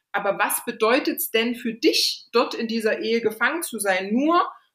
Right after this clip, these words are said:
aus irgendwelchen Ängsten vielleicht sie auszahlen zu müssen, weil du eine Karriere hingelegt hast und sie irgendwann entschieden hat, sie bleibt zu Hause wegen der Kinder?"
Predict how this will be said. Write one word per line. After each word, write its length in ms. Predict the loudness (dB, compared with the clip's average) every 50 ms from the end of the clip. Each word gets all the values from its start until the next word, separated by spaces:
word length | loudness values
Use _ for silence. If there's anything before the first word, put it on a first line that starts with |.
| _ _ -2
aus 200 | 0 0 0 2
irgendwelchen 600 | 2 2 2 2 2 0 0 0 0 -4 -6 -6
Ängsten 440 | -4 -2 -2 -2 -2 -4 -6 -6 -6 -4
vielleicht 340 | 0 0 2 2 0 0
sie 140 | -2 -2 0
auszahlen 540 | 2 2 2 2 0 0 0 0 0 0 0
zu 140 | -2 -2 0
müssen, 280 | 0 0 0 0 2
weil 140 | 2 0 0
du 180 | 0 -2 0 0
eine 140 | 0 0 0
Karriere 420 | 0 0 0 2 0 0 0 0
hingelegt 480 | -2 -2 -4 -4 -4 -4 -4 -6 -6 -8
hast 240 | -8 -8 -8 -12
und 80 | -12 -8
sie 140 | -6 -4 -2
irgendwann 420 | 0 0 0 0 -2 -4 -4 -4
entschieden 460 | -6 -6 -8 -8 -6 -8 -10 -6 -6
hat, 160 | -6 -6 -6 -6
sie 80 | -8
bleibt 280 | -8 -6 -6 -6 -6 -6
zu 120 | -8 -6
Hause 280 | -4 -4 -4 -4 -6 -6
wegen 220 | -6 -8 -6 -8
der 80 | -8 -6
Kinder?" 380 | -6 -8 -8 -8 -10 -12 -14